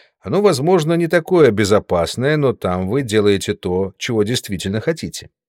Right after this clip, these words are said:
Бессонница проходит, аппетит возвращается. Вы успокаиваетесь, становитесь менее высокомерным,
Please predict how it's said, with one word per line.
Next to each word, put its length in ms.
Бессонница 760
проходит, 600
аппетит 720
возвращается. 1040
Вы 360
успокаиваетесь, 1040
становитесь 720
менее 480
высокомерным, 960